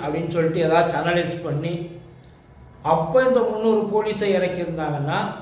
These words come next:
அநேகமா இப்போ இந்த பிரச்சனை வராம இருந்திருக்கும். போலீஸ் என்ன சொல்றாங்க, அந்த கொளுத்தப்பட்ட அந்த வீடு ரொம்ப நாள் பயன்பாட்டுல இல்லாத வீடு.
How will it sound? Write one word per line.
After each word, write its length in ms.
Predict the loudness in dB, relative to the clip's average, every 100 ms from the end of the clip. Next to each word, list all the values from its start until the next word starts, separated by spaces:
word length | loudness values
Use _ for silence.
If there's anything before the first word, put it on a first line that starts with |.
| -10 -4
அநேகமா 400 | -2 0 0 0 0
இப்போ 340 | -2 -2 -2 0 0
இந்த 160 | 0 0
பிரச்சனை 480 | 0 -2 -2 -2 0
வராம 440 | 2 2 2 0 0
இருந்திருக்கும். 420 | 0 -2 -4 -10 -18 -20 -12 0
போலீஸ் 320 | 4 4 2
என்ன 120 | 0
சொல்றாங்க, 340 | 0 2 2 2
அந்த 100 | 2 2
கொளுத்தப்பட்ட 600 | 2 2 0 0 -2 -2
அந்த 240 | -2 -2
வீடு 400 | -4 -2 -2 -2 -2 -4 -6 -12 -16 -18 -4
ரொம்ப 300 | 0 2 2
நாள் 240 | 2 2 0 0
பயன்பாட்டுல 680 | 0 0 0 0 0 0 0
இல்லாத 340 | 2 2 2 0
வீடு. 440 | 0 -2 0